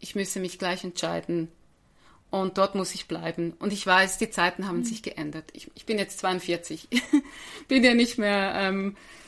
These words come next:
Speaker 1: unter den Jungen unterwegs, und ich weiß auch, dass sich die Flexibilität und auch die Einstellung zur Arbeit und zu Arbeitswechseln sich zum Glück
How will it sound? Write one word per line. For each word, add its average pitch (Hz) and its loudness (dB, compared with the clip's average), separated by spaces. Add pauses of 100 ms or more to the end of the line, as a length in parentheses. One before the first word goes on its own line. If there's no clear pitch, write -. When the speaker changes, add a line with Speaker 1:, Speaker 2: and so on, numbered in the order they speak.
(100)
Speaker 1:
unter 220 4
den 214 4
Jungen 208 4
unterwegs, 202 -2
und 202 0
ich 196 -6
weiß 190 2
auch, 190 -2
dass - -6
sich 190 -8
die 196 -4
Flexibilität 196 0
und - -6
auch 185 -4
die - -8
Einstellung 196 -2
zur - -4
Arbeit 180 -2
und 185 -8
zu - -10
Arbeitswechseln 185 -4
sich - -10 (180)
zum 214 2
Glück 208 0